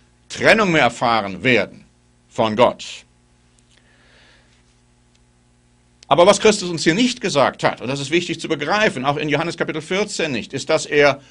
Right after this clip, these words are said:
uns einen Platz im Himmel bereitet und dass er dann zurückkommt, um uns dann in den Himmel zu nehmen.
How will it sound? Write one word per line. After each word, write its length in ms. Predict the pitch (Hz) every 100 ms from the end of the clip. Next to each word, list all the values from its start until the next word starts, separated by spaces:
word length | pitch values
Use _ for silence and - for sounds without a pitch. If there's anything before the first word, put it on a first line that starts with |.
| _ _
uns 160 | 143 131
einen 340 | 160 147 -
Platz 300 | 147 165 170
im 120 | 147
Himmel 300 | 123 208 240
bereitet 920 | 185 123 110 113 107 170 214 - - - _ _ _ _ -
und 180 | 139
dass 140 | 165 -
er 100 | 143
dann 220 | 156 160
zurückkommt, 920 | - 135 196 233 143 143 165 208 -
um 120 | 151
uns 220 | 156 156 -
dann 200 | 160 160
in 100 | 156
den 120 | 151
Himmel 320 | 208 262 220
zu 180 | - 156
nehmen. 400 | 151 143 95